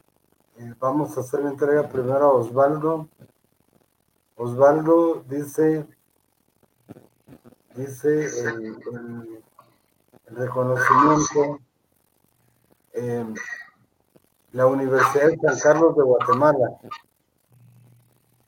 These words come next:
el, la Dirección General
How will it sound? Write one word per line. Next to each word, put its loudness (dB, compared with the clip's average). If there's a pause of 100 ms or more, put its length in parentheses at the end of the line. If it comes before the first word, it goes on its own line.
(580)
el, -4
la -2 (120)
Dirección 0
General 4